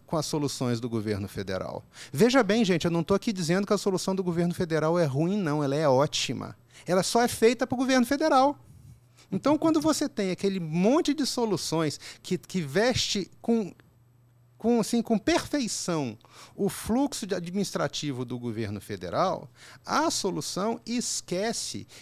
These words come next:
que o governo municipal e o estadual também tem outras ferramentas e outros tipos de demandas tecnológicas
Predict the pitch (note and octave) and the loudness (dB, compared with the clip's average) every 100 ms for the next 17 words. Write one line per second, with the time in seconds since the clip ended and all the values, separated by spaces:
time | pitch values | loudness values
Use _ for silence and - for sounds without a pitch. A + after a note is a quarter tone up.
0 | - - B3 C4 A#3+ D#3 D3+ C#3 C3+ B2+ | -18 -4 -2 0 0 0 0 0 -2 -4
1 | A#2 - - D#3+ G#3+ C4 F4 F#4+ - D#3 | -4 -6 -4 2 2 4 4 2 0 -2
2 | D3 B2 A#2 A#2 - G#2+ C3 G3 - - | -2 -2 -2 -4 -6 -6 -4 -6 -8 -16
3 | _ B3 A#3+ A3 C4 D4 A#3+ G3+ - E3 | _ -2 0 2 2 0 -2 -4 -4 -6
4 | C#3+ C3+ B2+ D3+ D#3+ D3 B2 D3+ E3 G#3 | -4 -4 -4 -4 -4 -6 -4 -2 2 0
5 | A3 C#3 B2 - - - F#3+ - C#3 B2+ | -2 -6 -8 -8 -8 -6 -6 -6 -6 -4
6 | C#3 D3 C3 B2+ C3+ B2+ - B2 - A#2 | -4 -4 -2 -2 -2 -4 -4 -6 -6 -6
7 | G#2+ D3+ F#3+ E3 - - | -2 0 0 -2 -8 -12